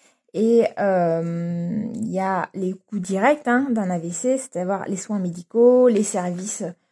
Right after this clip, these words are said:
de soins à domicile, euh, et les coûts indirects. Au niveau coûts directs, c'est plusieurs milliards d'euros chaque année. Coûts indirects, c'est les pertes de salaire et la baisse de la qualité de vie qui sont également considérables et qui, en fait, au niveau individuel,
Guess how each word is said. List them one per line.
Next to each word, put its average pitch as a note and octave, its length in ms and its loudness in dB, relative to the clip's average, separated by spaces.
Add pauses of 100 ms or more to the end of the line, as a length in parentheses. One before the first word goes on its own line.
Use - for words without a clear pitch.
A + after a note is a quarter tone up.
(180)
de F#3+ 160 -6
soins G3+ 300 -4
à G3 40 -2
domicile, F3 760 0 (580)
euh, F3+ 300 2
et D#3 100 2
les F#3 140 -2
coûts - 160 -2
indirects. F#3+ 580 0
Au F3 40 -2
niveau G3+ 320 2
coûts B3+ 280 -6
directs, B3 360 0
c'est G3 200 -12
plusieurs A#3+ 380 0
milliards G3 300 0
d'euros F3+ 240 -4
chaque F3+ 260 -16
année. G#3 400 -2
Coûts B3 100 -4
indirects, F#3 580 -4 (300)
c'est - 240 0
les A#3 160 4
pertes A3+ 340 -6
de F3 200 -8
salaire F3 440 2 (140)
et B3+ 120 4
la G3 180 2
baisse G3 260 4
de F#3 80 -4
la F3 140 -2
qualité F#3+ 460 -8
de D#3+ 120 -12
vie G#3+ 240 -6 (240)
qui - 120 -16
sont A3 120 -2
également F#3 380 0
considérables F#3 760 -2
et G3+ 120 -6
qui, F3+ 280 -8
en F3+ 140 -4
fait, B3 380 -4 (320)
au G3 100 -2
niveau G3 300 0
individuel, F#3 800 0